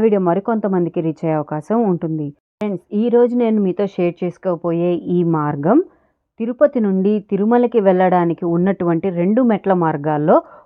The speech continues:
ఒకటైనటువంటి శ్రీవారి మెట్టు మార్గం. మనందరికీ అలిపిరి మెట్టు మార్గం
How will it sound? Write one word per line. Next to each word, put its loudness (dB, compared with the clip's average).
ఒకటైనటువంటి -2
శ్రీవారి 0
మెట్టు 2
మార్గం. -4
మనందరికీ 0
అలిపిరి 2
మెట్టు -4
మార్గం -2